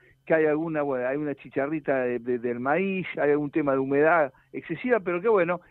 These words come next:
el campo va a aportar igual, pero un poco menos por ahí, un poco más lentamente. Pero de estos tres sectores, ¿no? ¿De qué depende efectivamente que nos saquemos de encima este cepo terrible, que además para mí es psicológico, ¿no? Es un cepo mental que tenemos y el dólar,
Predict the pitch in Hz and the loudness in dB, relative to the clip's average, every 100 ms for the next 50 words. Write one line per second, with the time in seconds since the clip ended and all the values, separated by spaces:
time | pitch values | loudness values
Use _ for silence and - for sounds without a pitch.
0 | - 160 226 196 190 175 160 185 175 202 | -10 -2 -2 0 -2 0 -2 -2 -2 0
1 | 214 185 160 170 160 175 180 - 160 196 | 0 -4 -6 -6 -6 -6 -6 -4 -2 0
2 | 175 170 156 156 160 160 147 147 127 113 | -2 -6 -6 -4 -4 -6 -4 -4 -4 -8
3 | 139 165 165 156 _ _ _ _ 208 220 | -4 0 0 -2 _ _ _ _ -6 -6
4 | - - 294 254 202 233 185 160 151 131 | -12 -6 0 0 -2 -2 -2 0 0 0
5 | 190 196 196 262 320 302 240 226 220 220 | -4 -2 -4 0 0 0 -4 -4 -4 -6
6 | - _ 160 156 175 202 220 214 175 156 | -10 _ -6 -4 0 0 0 -2 -2 -4
7 | 165 190 180 165 156 - 180 165 165 170 | -2 -2 0 -2 -2 -6 -4 -2 -2 -2
8 | 175 - 190 185 165 156 _ _ _ _ | -4 0 -2 0 -2 -4 _ _ _ _
9 | 156 165 220 233 165 143 180 175 151 160 | 0 0 -2 -4 -2 0 -2 -4 -4 -4
10 | 190 151 135 151 151 - 123 143 156 147 | -6 -8 -2 0 0 -4 -8 -6 -6 -4
11 | 185 156 131 131 180 147 120 117 131 151 | -2 -2 -6 -2 -2 -2 -4 -6 -4 -4
12 | 151 147 131 143 151 131 | -6 -6 -4 0 -2 -4